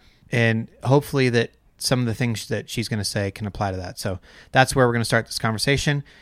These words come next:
and I hope you get something out of it. All right, everybody, I'm here with Holly Kane.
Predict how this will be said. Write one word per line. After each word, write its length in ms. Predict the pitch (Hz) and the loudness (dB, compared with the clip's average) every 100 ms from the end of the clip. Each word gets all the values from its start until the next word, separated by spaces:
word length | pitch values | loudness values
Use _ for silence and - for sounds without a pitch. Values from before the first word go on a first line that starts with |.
| - _ | -20 _
and 240 | 107 107 107 | -4 0 2
I 160 | 107 | 2
hope 200 | 113 120 | 2 -2
you 320 | 120 117 117 110 | -2 2 2 0
get 180 | 135 | -4
something 240 | - 123 143 | -4 -4 0
out 140 | 143 | 0
of 80 | 107 | 0
it. 140 | 95 - _ _ _ - - - _ _ _ _ _ - - - - - - - - - - - - | -4 -10 _ _ _ -16 -16 -20 _ _ _ _ _ -20 -20 -20 -18 -18 -20 -18 -16 -14 -8 -6 0
All 80 | 123 | 4
right, 180 | 139 151 | 4 4
everybody, 520 | 113 113 107 110 143 | 0 2 4 6 4
I'm 260 | - 104 101 | 2 2 2
here 200 | 104 107 | 0 0
with 120 | 113 | 0
Holly 260 | - 110 117 | 0 0 0
Kane. 480 | - 113 110 156 | 0 0 2 0